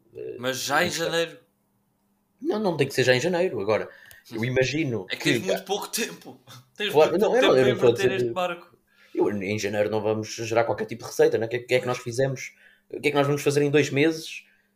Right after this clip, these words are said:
Speaker 1: Só,
Speaker 2: Quanto
Speaker 1: só,
Speaker 2: muito
Speaker 1: só
Speaker 2: o
Speaker 1: se
Speaker 2: Di Cardoso, porque está a dar muito nas vistas no
Speaker 1: Sim, e nunca é, e nunca vai ser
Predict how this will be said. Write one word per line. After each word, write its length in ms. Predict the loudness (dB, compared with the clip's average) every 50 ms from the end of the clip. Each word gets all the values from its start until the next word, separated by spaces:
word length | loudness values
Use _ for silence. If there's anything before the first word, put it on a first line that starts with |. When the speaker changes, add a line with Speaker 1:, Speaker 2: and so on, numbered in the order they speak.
| _
Speaker 1:
Só, 120 | -14 -12 -10
Speaker 2:
Quanto 80 | -8
Speaker 1:
só, 160 | -6 -6 -4 -4
Speaker 2:
muito 180 | -4 -4 -2 0
Speaker 1:
só 80 | 0
Speaker 2:
o 40 | 0
Speaker 1:
se 120 | 2 0
Speaker 2:
Di 60 | -2 0
Cardoso, 560 | 0 0 0 2 2 0 0 0 -4 -8 -10
porque 180 | -12 -12 -12
está 200 | -8 -2 -2 -2
a 20 | 0
dar 160 | 0 -2 -4
muito 240 | -6 -8 -12 -10 -10
nas 160 | -10 -10 -8
vistas 400 | -10 -12 -12 -12 -12 -12 -12 -12
no 200 | -12 -14 -12 -8
Speaker 1:
Sim, 240 | -6 -4 -4 -4 -4 -2
e 140 | 0 0
nunca 340 | 0 0 -2 -2 2 6 8
é, 240 | 8 8 8 8 6
e 100 | 2 2
nunca 300 | 2 0 2 4 4 4
vai 180 | 6 4 4 4
ser 240 | 2 4 4 6